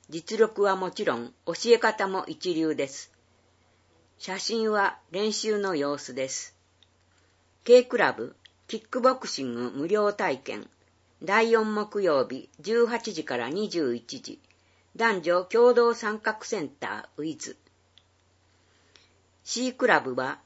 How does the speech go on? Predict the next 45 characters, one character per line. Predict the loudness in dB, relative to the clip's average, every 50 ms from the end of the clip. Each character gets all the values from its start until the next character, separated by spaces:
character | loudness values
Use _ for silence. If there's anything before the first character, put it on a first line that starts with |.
| _ _ _
古 | -10 -2 0 2 2
着 | 2 2 2
な | 2 2 2
ど | 2 0
の | -2 -2 -4 -6 -8
使 | -10 -6 0 2 2
わ | 2 2
な | 2 -2 -2
く | -2 -2
な | -2 -2
っ | -4 -4 -6
た | -6 -4
も | -4 -4 -4
の | -2 -2 -2 -2 -2
を | -4 -4
生 | -8 -12
き | -12
返 | -4 0 0 2 2 2
ら | 0 -2
せ | 0 -2 -2
る | -2 -2 -6 -6
リ | -8 -6 0
ユ | 2 4 4
ー | 4
ス | 2 -4 -6
活 | -6 -6 -6 -6 -10 -6
動。 | -6 -6 -6 -6 -10 -16 _ _ _ _ _ _ _ _ _ _ _ _ _ _ _ _ _ _ -6 -2
選 | 0 2 4 2 2
び | 2 2
な | 0 0 0
が | 0 0
ら | 0 0 -2
お | -2
話 | -2 -2 0 0 0 -2 -4
し | -8
す | -12 -10 -6
る | -4 -4
の | -2 -2
も | -4 -4 -6 -10 -10
楽 | -10 -8 -6 -6 -6
し | -6 -6 -6 -6 -4
い |
で | -6 -6
す | -6 -8 -10 -10
ね。 | -10 -10 -12